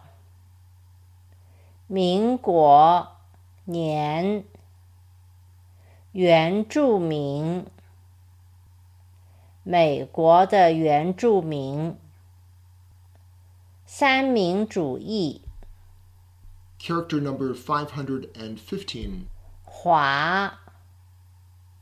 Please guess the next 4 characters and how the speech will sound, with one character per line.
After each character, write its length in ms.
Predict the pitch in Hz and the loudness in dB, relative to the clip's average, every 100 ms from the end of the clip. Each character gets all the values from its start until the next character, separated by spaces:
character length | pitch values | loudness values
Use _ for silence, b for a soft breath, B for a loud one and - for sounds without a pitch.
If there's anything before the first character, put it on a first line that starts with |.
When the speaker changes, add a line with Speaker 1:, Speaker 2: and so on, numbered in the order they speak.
| _ _ - | _ _ -20
Speaker 1:
话， 800 | - - 359 320 185 127 - - - _ - _ _ - _ _ _ - - _ _ - - - - - | -20 4 8 8 6 2 -12 -20 -20 _ -20 _ _ -20 _ _ _ -20 -20 _ _ -20 -20 -20 -20 -20
华， 800 | - - 302 220 143 - - - _ _ - - _ _ _ _ _ _ - - - _ _ _ - | -8 4 6 8 4 -4 -20 -20 _ _ -20 -20 _ _ _ _ _ _ -20 -20 -20 _ _ _ -20
华 560 | - - 180 165 165 226 | -18 0 2 4 4 2
人， 800 | 226 180 151 139 151 175 185 | 4 4 4 0 -4 -6 -6